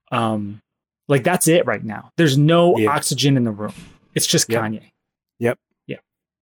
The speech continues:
Speaker 1: Um,
Speaker 2: Facts. Nothing to add.
Speaker 1: So when, so I'm trying to think. So we, we, ch-,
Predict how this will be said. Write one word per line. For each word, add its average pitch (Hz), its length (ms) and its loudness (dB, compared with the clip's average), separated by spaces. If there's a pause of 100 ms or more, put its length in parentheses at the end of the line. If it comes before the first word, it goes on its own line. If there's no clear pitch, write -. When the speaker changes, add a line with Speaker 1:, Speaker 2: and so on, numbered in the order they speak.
Speaker 1:
Um, 135 320 2
Speaker 2:
Facts. - 400 -2 (360)
Nothing 104 360 -8
to 117 80 -4
add. 117 240 -2 (1200)
Speaker 1:
So 175 580 4 (460)
when, 160 800 4
so - 400 2
I'm 147 100 -2
trying 156 200 0
to - 40 -4
think. 120 220 -8
So - 160 0
we, 185 220 2 (160)
we, 180 160 2
ch-, - 180 0